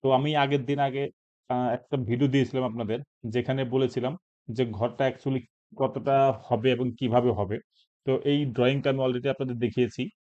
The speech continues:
যে বেডরুমের আকার প্লাস ডাইনিং কাম কিচেনের আকার কি হবে।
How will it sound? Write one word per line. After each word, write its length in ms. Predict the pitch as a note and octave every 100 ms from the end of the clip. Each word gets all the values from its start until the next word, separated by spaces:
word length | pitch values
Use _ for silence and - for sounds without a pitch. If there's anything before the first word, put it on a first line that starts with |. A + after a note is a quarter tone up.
| _ _
যে 160 | A2+ B2
বেডরুমের 760 | A#2+ A#2 G#2+ B2 A2+ C3+ C3+ C3
আকার 340 | A#2+ A#2+ A#2+ B2 -
প্লাস 200 | B2 A#2+ A2 G#2+
ডাইনিং 300 | A#2+ C3 C3
কাম 160 | B2+ B2+ A#2+
কিচেনের 360 | B2+ - C3
আকার 260 | A#2+ A#2 B2 A#2
কি 100 | C3 A2
হবে। 180 | G2